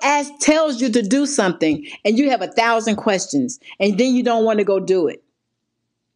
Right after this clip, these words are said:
because you don't wanna get your hands dirty or you don't think they deserve it. I ask you for the third time, who do you think you are that you wanna pick and choose who the Lord delivers?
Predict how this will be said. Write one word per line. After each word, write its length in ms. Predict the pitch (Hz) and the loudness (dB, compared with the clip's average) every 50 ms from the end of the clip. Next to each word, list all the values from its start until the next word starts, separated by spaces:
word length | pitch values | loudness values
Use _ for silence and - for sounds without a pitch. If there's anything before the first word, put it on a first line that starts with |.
| _ _ _ _ _ - | _ _ _ _ _ -2
because 240 | 214 202 233 202 | 0 2 2 2
you 60 | 208 240 | 2 0
don't 140 | 240 240 | 2 2
wanna 120 | 233 220 214 | 2 2 2
get 220 | 196 226 220 226 | 2 0 0 0
your 140 | 247 240 233 | -2 -2 0
hands 400 | 233 233 214 202 196 190 185 170 | 0 0 2 2 2 2 2 2
dirty 260 | 165 185 185 180 180 | 2 2 4 4 2
or 40 | 175 | 2
you 140 | 190 208 233 | 2 2 2
don't 180 | 240 214 185 | 2 2 0
think 200 | - 220 202 180 | 0 -2 0 4
they 140 | 180 226 208 | 4 2 2
deserve 500 | 175 180 170 156 170 202 208 208 180 151 | 2 -2 -2 2 2 2 4 2 0 0
it. 260 | 135 98 - - - _ _ _ _ _ _ _ _ _ _ _ - - - | 0 -2 -4 -6 -12 _ _ _ _ _ _ _ _ _ _ _ -16 -8 -4
I 180 | 226 214 - - - | -2 -2 -2 -2 -2
ask 340 | 254 262 262 254 254 - - | 0 0 0 0 -2 -2 -2
you 80 | 233 | -2
for 160 | 214 220 208 | 0 0 0
the 80 | 190 190 | 0 0
third 380 | 190 - 220 220 214 196 196 - | 0 0 0 2 2 0 0 0
time, 180 | 202 180 180 | 0 2 0
who 340 | 185 180 - - 480 403 233 | 0 -2 -2 -2 -2 0 0
do 100 | 226 240 | 0 0
you 200 | 226 185 185 160 | 0 0 0 -2
think 380 | - - 240 240 240 240 - - | -2 0 0 0 0 0 -2 -2
you 160 | 208 180 180 | -2 0 0
are 340 | 180 180 156 131 - - _ _ _ _ _ _ _ _ _ _ _ _ - | 0 0 0 -2 -4 -10 _ _ _ _ _ _ _ _ _ _ _ _ 2
that 140 | 208 202 196 | 2 2 2
you 200 | 196 226 285 311 | 2 0 0 0
wanna 240 | 302 285 247 220 - | 0 0 0 0 -2
pick 280 | - - 302 277 - | 0 -2 -2 0 0
and 140 | 226 208 214 | 0 -2 0
choose 320 | - 254 233 214 202 202 - - - - | 0 0 2 2 0 -2 -6 -16 -8 0
who 160 | - - 285 247 | 2 2 4 4
the 100 | 220 208 | 4 2
Lord 320 | 196 214 208 202 196 160 | 2 2 0 0 0 -2
delivers? 640 | 156 170 160 170 185 175 147 143 135 123 123 - - | -2 -2 0 2 0 0 0 -2 -4 -4 -6 -8 -16